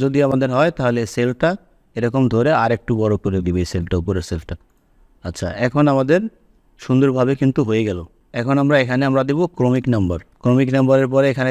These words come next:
দিব আমরা পণ্যের বিবরণ, তারপরে দিব পরিমাণ,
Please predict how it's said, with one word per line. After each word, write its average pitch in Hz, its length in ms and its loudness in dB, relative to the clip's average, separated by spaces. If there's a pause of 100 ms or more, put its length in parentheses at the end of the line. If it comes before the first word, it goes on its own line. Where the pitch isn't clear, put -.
দিব 127 120 0 (100)
আমরা 139 120 2 (140)
পণ্যের 120 440 0
বিবরণ, 95 320 -4 (260)
তারপরে 127 320 0 (100)
দিব 131 120 0 (640)
পরিমাণ, 123 380 0